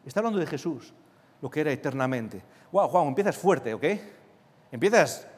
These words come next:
eh, eh, empiezas abstracto, empiezas etéreo, Juan, lo que era desde el principio. Esto es como cuando le preguntas a alguien, "Oye, cuéntame tu historia. De tu tra-, eh, nací en el año", no, era la historia de tu trabajo, no.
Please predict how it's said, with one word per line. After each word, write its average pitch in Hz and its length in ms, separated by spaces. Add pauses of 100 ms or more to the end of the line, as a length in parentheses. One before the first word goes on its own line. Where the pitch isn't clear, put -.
(120)
eh, - 140 (220)
eh, 160 120
empiezas 196 340
abstracto, 151 580 (580)
empiezas 202 340
etéreo, 180 640
Juan, 113 420
lo 147 160
que 226 140
era 262 120
desde 208 180
el 170 60
principio. 180 680 (1000)
Esto - 140
es - 40
como 180 140
cuando 160 180
le 156 60
preguntas 151 280
a 135 40
alguien, 127 160
"Oye, 165 180
cuéntame 214 280
tu - 100
historia. 104 340 (600)
De 135 320
tu 143 120
tra-, 165 260
eh, - 260
nací 196 300
en 233 100
el 185 60
año", 202 160
no, 226 160
era 220 120
la 214 40
historia 240 200
de 220 60
tu 202 80
trabajo, 160 440
no. 170 300